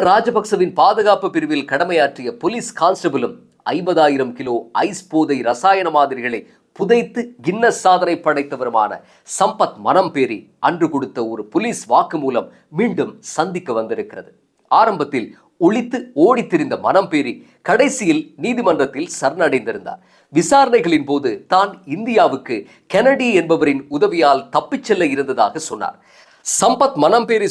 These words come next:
சொன்னது ஒன்றும் அமெரிக்க முன்னாள் ஜனாதிபதி ஜோன் எஃப்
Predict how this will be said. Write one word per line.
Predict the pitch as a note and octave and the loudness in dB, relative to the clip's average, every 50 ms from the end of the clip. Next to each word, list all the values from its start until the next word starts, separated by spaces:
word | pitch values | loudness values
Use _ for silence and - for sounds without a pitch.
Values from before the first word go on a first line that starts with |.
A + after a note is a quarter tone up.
| - D3+ | -2 -2
சொன்னது | D#3+ F#3+ F#3+ E3 D#3 D3 | -2 0 0 2 2 0
ஒன்றும் | C3+ B2 B2+ A2 G2 - - - - | 0 -2 -4 -6 -6 -10 -2 -2 0
அமெரிக்க | E3+ G#3+ G#3 G#3 - E3+ D3+ A#2 | 2 2 -2 -2 -4 -6 -6 -6
முன்னாள் | C#3 F3+ G#3+ G#3 C#4 E3+ - - - | -2 2 4 4 4 2 0 -2 -2
ஜனாதிபதி | D3+ C#3 C#3 C#3 - A#2+ B2 A#2+ A#2 G#2+ F#2+ F2+ - - | 2 4 4 4 2 -2 -6 -8 -8 -8 -10 -10 -2 2
ஜோன் | F3+ A3 A#3+ A#3 A#3+ - F#3 E3+ | 4 4 4 4 0 -4 -8 -8
எஃப் | - - | -8 -6